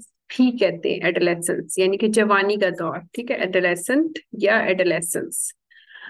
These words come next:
तो ये लोग होते हैं। अच्छा, इनमें आप ये देखें कि जो बच्चे होते हैं, जिनकी एज, अ, first year से लेके, यानी कि पहले साल से लेके सत्रह, अठारह और even अठारह से ज्यादा और,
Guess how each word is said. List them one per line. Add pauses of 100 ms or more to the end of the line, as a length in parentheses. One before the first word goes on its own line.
(320)
तो
ये
लोग
होते
हैं।
अच्छा,
इनमें
आप
ये
देखें
कि
जो
बच्चे
होते
हैं, (300)
जिनकी
एज, (840)
अ, (420)
first
year
से
लेके,
यानी
कि
पहले
साल
से
लेके (540)
सत्रह,
अठारह (260)
और
even
अठारह
से
ज्यादा
और,